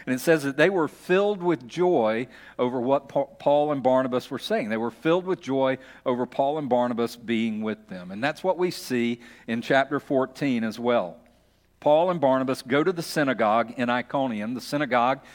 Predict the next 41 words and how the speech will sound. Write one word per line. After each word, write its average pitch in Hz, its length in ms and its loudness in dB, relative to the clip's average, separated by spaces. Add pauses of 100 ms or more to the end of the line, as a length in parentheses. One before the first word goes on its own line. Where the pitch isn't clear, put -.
(140)
is - 80 -12
where 131 120 0
the 117 100 -4
Jewish 139 420 -2
people 120 360 -4
would 101 180 -8
gather, 113 420 0
and 117 260 -4
those 120 220 -2
proselytes 120 1040 -4 (280)
to 160 200 2
Judaism, 107 720 -6
that 120 140 0
is, 110 200 -4 (140)
Gentiles 120 680 -2
who 120 200 -2
had 113 280 0 (300)
decided 127 480 0
they 123 100 2
wanted 127 320 -4
to 135 80 -6
follow 123 340 2
the 110 140 -6
God 110 560 0
of 104 220 -4
the 101 80 -8
Jews. 98 560 -6
And 123 120 -6
they 131 120 4
would 151 180 -2
gather 135 320 2
in 143 100 -2
the 151 80 -6
synagogue 113 680 0 (280)
to 170 100 -2
learn, 156 400 2
to 131 100 -6
be 135 180 0
taught, 151 420 0
to 131 100 -6
worship. 135 520 -2